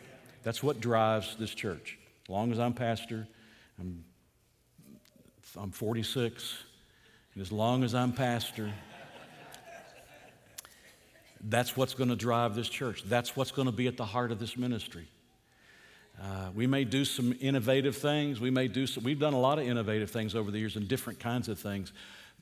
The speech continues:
But all of that is ancillary. W-, what is at the heart of what we do is what we're doing right now.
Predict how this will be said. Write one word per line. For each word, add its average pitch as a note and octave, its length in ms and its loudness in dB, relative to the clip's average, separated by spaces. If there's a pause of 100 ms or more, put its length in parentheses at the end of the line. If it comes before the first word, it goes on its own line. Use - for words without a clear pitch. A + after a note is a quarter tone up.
(100)
But A2 260 -2
all C#3+ 300 6
of C#3 80 2
that D3+ 160 6
is B2 140 0
ancillary. A#2+ 640 0 (1300)
W-, A2+ 220 -4
what A#2+ 180 4
is A#2+ 160 2
at A2+ 140 0
the G2 80 -6
heart C#3+ 520 2 (340)
of G#2+ 140 -4
what B2 180 -2
we A2 100 0
do A#2+ 300 0
is F#2+ 80 -4
what G2+ 160 -2
we're G2 100 -4
doing G2+ 300 -4
right G2 180 -6
now. G2+ 200 -6